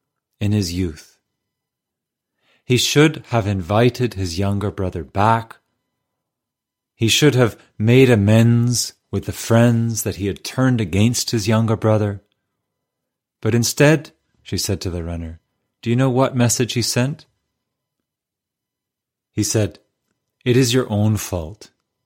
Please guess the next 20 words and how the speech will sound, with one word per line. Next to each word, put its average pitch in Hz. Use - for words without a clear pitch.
that -
you 104
ran 92
from 87
these 87
lowlands. 87
It 120
is 117
your 113
own 107
fault 82
that 120
you 117
betrayed 101
me 80
and 90
tried 104
to -
take 90
the 90